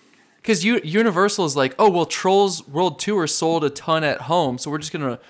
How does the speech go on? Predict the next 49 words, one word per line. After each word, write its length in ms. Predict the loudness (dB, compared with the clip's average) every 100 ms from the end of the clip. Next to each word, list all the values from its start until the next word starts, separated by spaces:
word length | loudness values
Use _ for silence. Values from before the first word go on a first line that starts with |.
| -10
release 360 | -4 -2 -2 -4
movies 260 | -4 -2
at 180 | 0 -2
home 260 | 0 -2 -2
and 240 | -4 -4
in 120 | -4
the 80 | -6
theater 280 | -4 -2 -2
at 100 | -4
the 60 | -6
same 260 | -6 -6
time." 480 | -4 -4 -4 -6 -14 -20 _ _ _ _ _ _ _ _ -4
And 100 | -2
it's 140 | 0
like, 200 | 0 2
well, 280 | 4 4 4
here's 320 | 0 -4 -2
the 100 | -4
thing, 380 | -4 -4 -4 -6
is, 200 | -6 -4
like, 340 | -4 -6 -12 _ _ _ _ _ _ _ -10
this 220 | -2 -2
is 180 | -2 -6
unprecedented 640 | -4 -4 0 -2 0 -4 -6
times, 500 | -4 -4 -4 -8 -10
and 140 | -12
people 180 | -10 -6
were 80 | -6
trying 200 | -4 -4
to 60 | -2
buy 180 | -2
movies. 500 | -2 -6 -6 -8 -8
People 260 | -8 -6 -4
are 20 |
stuck 240 | -2 -2 -2
at 60 |
home 180 | -2 -2
with 100 | -4
their 80 | -6
kids, 540 | -6 -6 -6 -6 -10 -12 _ _
so 120 | -10 -6
it 40 |
makes 240 | -2 -2
sense 140 | -4 -2
they 100 | -2
would 120 | 0
buy 160 | -2 -2
this 160 | -4
sequel. 640 | -6 -8 -8 -8 -8 -10